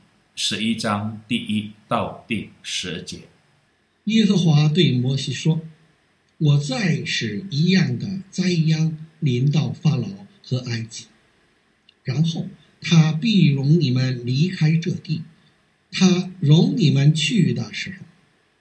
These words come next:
Speaker 2: 总要催逼你们，都从这地出去。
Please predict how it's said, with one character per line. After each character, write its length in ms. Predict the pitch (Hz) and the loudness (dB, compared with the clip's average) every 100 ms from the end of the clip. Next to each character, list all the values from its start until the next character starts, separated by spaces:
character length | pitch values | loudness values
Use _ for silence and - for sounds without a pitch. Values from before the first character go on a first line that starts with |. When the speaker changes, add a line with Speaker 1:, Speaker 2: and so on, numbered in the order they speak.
| _ _ | _ _
Speaker 2:
总 220 | - 139 | 0 2
要 200 | 139 143 143 | 4 4 0
催 440 | - 247 240 208 | -4 -2 2 2
逼 240 | 165 147 | 4 2
你 120 | 135 98 | 0 -4
们， 120 | - - _ _ _ _ _ _ _ | -8 -14 _ _ _ _ _ _ _
都 180 | 190 175 | 4 6
从 460 | 160 156 165 160 | 6 6 4 2
这 280 | 202 156 117 | 2 4 2
地 280 | - 147 - | -2 -2 -4
出 240 | - 220 | -6 -4
去。 220 | - 160 | -4 -6